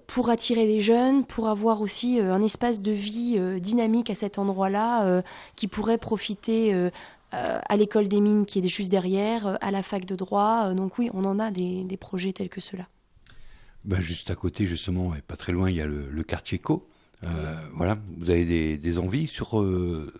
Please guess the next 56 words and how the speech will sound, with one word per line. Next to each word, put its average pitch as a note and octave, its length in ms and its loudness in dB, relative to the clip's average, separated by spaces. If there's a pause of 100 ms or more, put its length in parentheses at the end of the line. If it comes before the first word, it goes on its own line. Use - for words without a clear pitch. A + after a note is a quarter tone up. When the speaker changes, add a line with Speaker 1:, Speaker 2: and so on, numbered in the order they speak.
(100)
Speaker 2:
ce - 120 -14
qu'on F#2+ 140 -6
pourrait F#2+ 220 0
en F#2+ 100 -2
faire ? - 260 -10 (1160)
Speaker 1:
<clears throat> B3+ 400 8
Le A#3 120 6
quartier C#4+ 360 2
Co, D4 180 4
pour, B3 280 0
pour B3+ 200 2
le, B3+ 180 6
alors A3 180 6
moi, C4 100 6
je - 80 2
suis, A3+ 100 0
je - 60 2
suis G#3 100 0
prudente B3 320 0
aussi A#3+ 180 0
sur A3+ 160 2
le A3 120 2
quartier - 280 -4
Co, C#4+ 140 -2
parce A#3 180 -2
que A3 100 -4
vu G#3 160 0
l'état C4 280 4
dans A#3+ 80 4
lequel A3+ 260 0
il A3 160 0
est A3+ 60 2
aujourd'hui G#3+ 540 -2
avec, G#3 340 -6
euh, G3 160 2
avec F#3+ 220 -2
la G3 100 2
mérule, G#3 540 4 (920)
euh, F#3+ 240 4
le F#3 140 2
risque, A3 460 4 (260)
c'est - 180 2
que, G#3+ 140 -2
euh, G3 400 4
on F#3 80 0
puisse - 340 4
rien G3 280 2
en F#3+ 80 0
faire A#3 180 -2
et G#3 60 -2
qu'on G3+ 120 -8
doive G3 180 -4
tout - 140 -8
raser. G3+ 300 0 (540)
Donc, A3 260 8
euh, G3+ 380 10